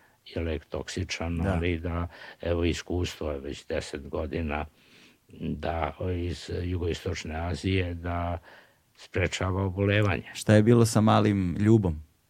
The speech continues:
Speaker 1: Ljubo je umro, zato što on nikad nije vakcinisan. On je od rođenja zbog te svoje kožne bolesti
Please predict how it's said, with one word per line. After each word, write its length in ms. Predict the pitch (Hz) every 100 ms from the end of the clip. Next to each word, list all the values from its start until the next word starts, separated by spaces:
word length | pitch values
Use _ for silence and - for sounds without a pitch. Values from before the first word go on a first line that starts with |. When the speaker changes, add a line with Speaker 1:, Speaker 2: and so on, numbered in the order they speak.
| _ _ _ - - -
Speaker 1:
Ljubo 200 | 165 180
je 60 | 123
umro, 420 | 120 - - 76
zato 280 | 85 110 -
što 160 | - 120
on 60 |
nikad 280 | 127 123 104
nije 200 | 101 90
vakcinisan. 760 | 85 - 82 71 - - 73 78 101
On 140 | 104 110
je 220 | 101 92 - - -
od 260 | 101 101 90
rođenja 680 | 92 82 110 127 123 107
zbog 300 | 82 85 85
te 160 | - 95
svoje 260 | - 98
kožne 440 | 90 110 92 90 78
bolesti 760 | 78 95 104 85 - 101 95